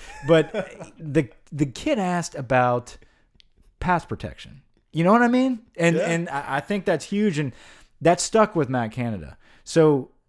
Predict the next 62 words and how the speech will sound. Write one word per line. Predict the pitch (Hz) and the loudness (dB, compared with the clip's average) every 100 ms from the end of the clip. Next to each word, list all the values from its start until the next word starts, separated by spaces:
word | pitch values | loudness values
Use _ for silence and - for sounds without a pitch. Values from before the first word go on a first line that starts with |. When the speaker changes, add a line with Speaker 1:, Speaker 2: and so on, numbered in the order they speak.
| _ | _
Speaker 1:
you | 202 170 214 | -2 2 2
can | 208 | 2
ask | 175 151 | 2 2
Matt | 165 147 | 0 -2
Canada | 165 160 143 | -2 -2 2
all | 139 139 | 2 2
about | 139 139 135 | 2 2 2
who | 117 156 | 0 -2
said | - 143 | 0 0
this | 139 139 | 0 -2
to | - 151 | -2 -2
you, | 143 | 0
who | 147 | -2
said | 139 143 | -2 -4
that | 127 135 131 | -2 -2 -2
to | 135 | -4
you, | 131 | -4
kinda | 143 135 | -4 -4
like | 131 123 | -2 -4
Dave | 113 127 123 | -2 -2 0
Aranda | 127 127 | -2 -2
being | 117 123 120 | -2 -2 -2
asked | 120 117 | -4 -4
about | 113 120 110 | -4 -2 -4
a | |
Christian | - 123 - | -4 -6 -4
Locketrue | 120 123 107 - 113 | -4 -4 -4 -6 -4
Speaker 2:
Oh, | 123 | -2
Speaker 1:
comment | 117 113 | -2 -2
Speaker 2:
yeah. | 110 | -4
Speaker 1:
that | 113 | -4
he | 113 | -4
couldn't | 143 117 | -2 -2
remember. | 110 135 139 110 98 - - - | -2 -2 -2 -4 -6 -10 -14 -2
Matt | 165 165 | -2 -2
Canada | - 180 156 135 | -4 -2 -2 -2
remembered | 127 127 147 131 120 | -4 -2 -2 -2 -6
the | 107 | -6
first | - 147 139 | 0 0 0
thing | 147 135 | -4 -6
that | 104 | -4
Darius | 113 123 107 - | -2 -2 -2 -4
Geis | 110 101 - | -6 -6 -6
asked | 104 98 - | -8 -8 -14
him. | 87 - - - | -18 -18 -20 -20
So | - 165 151 | -2 2 4
I | 147 | 2
think | 202 214 | -2 -2
that | 214 147 | 0 -2
shows | - 156 165 170 123 | -2 2 2 2 -2
you | 131 | -4
the | 113 113 | -4 -4
attention | 104 - 156 165 160 123 | -6 -6 -6 -6 -8 -8
to | 101 | -8
detail | 110 143 143 147 139 | -6 -6 -4 -2 -2
that | 110 98 | -2 -4
Geis | 120 127 - | -4 -4 -6
has, | 123 127 | -6 -6
but | 127 120 | -6 -4
not | 202 | -2
only | 277 185 117 | -2 -2 -2
that, | 113 117 104 | 0 0 -2